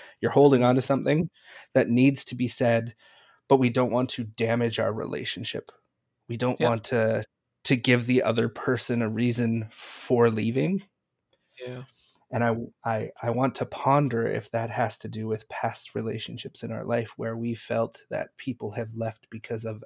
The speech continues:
Speaker 1: our actions.
Speaker 2: Yep. Huge.
Speaker 1: And if
Speaker 2: We
Speaker 1: that
Speaker 2: can
Speaker 1: might have a,
Speaker 2: Mm.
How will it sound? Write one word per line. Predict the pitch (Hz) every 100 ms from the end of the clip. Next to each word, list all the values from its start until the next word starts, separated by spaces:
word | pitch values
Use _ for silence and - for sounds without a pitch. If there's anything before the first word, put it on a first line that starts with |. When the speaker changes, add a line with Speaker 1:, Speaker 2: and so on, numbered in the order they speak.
| -
Speaker 1:
our | 117 113 113 -
actions. | 113 - - 117 123 - - - _ _ _ _ _ _
Speaker 2:
Yep. | 151 - _ _ _ _ _ _ _
Huge. | 160 - _ _ _ _
Speaker 1:
And | 120
if | 107 120
Speaker 2:
We |
Speaker 1:
that | 117 175
Speaker 2:
can |
Speaker 1:
might | 135 123
have | - 117 110
a, | 107 110 - _ _ _ _ _ _ _
Speaker 2:
Mm. | 165